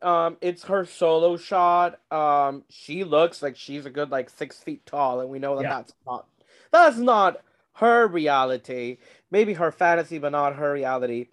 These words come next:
Speaker 1: She looks great. I would go ahead and toot this.
Speaker 2: Yep, I will too. Audience, eighty-five percent toot, fifteen percent boot. All right, let's talk about our five finalists, starting with Angeria Paris Van Michaels.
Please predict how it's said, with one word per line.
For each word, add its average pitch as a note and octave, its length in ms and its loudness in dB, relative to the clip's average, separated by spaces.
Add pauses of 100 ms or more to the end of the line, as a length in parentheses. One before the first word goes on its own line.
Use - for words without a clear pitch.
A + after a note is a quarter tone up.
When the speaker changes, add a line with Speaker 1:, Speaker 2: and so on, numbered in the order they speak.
(120)
Speaker 1:
She - 140 -2
looks D#4+ 260 0
great. C#4 380 6 (120)
I C4 340 2
would B3 180 -6
go B3 120 2
ahead B3+ 120 -4
and C4 140 -12
toot D#4+ 260 -14
this. - 560 -8 (140)
Speaker 2:
Yep, A3 280 0
I A#3 200 4
will A#3 160 6
too. A#3 400 2 (420)
Audience, A#3 540 4
eighty-five G3 520 0
percent D#3+ 360 -8
toot, C#4 260 -4
fifteen G#3 460 -4
percent A3+ 480 -4
boot. A#3 280 0 (640)
All D3 80 -2
right, C4 240 4
let's C4+ 240 2
talk B3+ 280 0
about G#3 260 2
our D3+ 160 -2 (200)
five E4 500 6
finalists, D#4+ 520 0
starting C4 380 2
with B3+ 220 6
Angeria G3+ 760 0
Paris A#3+ 360 0
Van B3 260 -2
Michaels. E3 680 -6